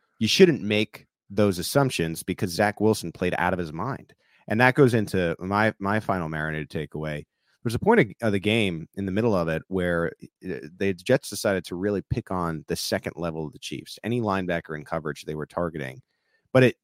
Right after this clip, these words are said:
it wasn't even necessarily bad coverage by the linebackers. I,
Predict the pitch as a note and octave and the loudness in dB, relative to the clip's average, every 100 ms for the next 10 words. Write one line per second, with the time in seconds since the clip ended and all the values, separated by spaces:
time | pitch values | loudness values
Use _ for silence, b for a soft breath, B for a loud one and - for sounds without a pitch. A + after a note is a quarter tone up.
0 | _ B2+ C3 D#3+ F3 G3 D#3 D3+ A#2 A#2+ | _ 2 4 2 0 -2 0 0 2 0
1 | - - A#2 G#2+ G2+ E2 F2+ F#2 G2+ G2 | -2 0 4 6 4 2 4 6 6 4
2 | F2+ - _ - - B2 A2+ G2 F#2 F#2 | 2 -10 _ -10 2 4 4 2 2 -2
3 | F2 F2 G2 F#2+ D#2 D2 D2+ D2+ E2+ | -2 -2 -2 -2 -4 -4 -10 -10 -12